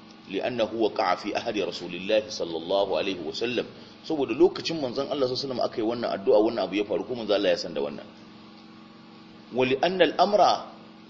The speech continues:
waqa'a kama da'a, kuma sannan sai ya zama addu'an da yayi haka abun ya faru. Fa innahu ma baqiya minhum ahadun ala ra'sil hawli. Da suka fara mutuwa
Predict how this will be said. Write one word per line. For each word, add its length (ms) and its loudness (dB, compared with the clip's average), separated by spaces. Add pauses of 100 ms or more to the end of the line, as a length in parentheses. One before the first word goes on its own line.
(300)
waqa'a 500 6
kama 440 2
da'a, 560 2
kuma 200 0
sannan 520 2 (340)
sai 380 2
ya 60 6
zama 320 4
addu'an 680 2
da 80 -4
yayi 200 8
haka 340 4
abun 280 0
ya 120 6
faru. 400 2 (1200)
Fa 80 0
innahu 380 2
ma 160 4
baqiya 320 2
minhum 420 -4
ahadun 440 2
ala 300 4
ra'sil 380 -2
hawli. 320 -4 (640)
Da 100 -6
suka 260 2
fara 360 8
mutuwa 640 2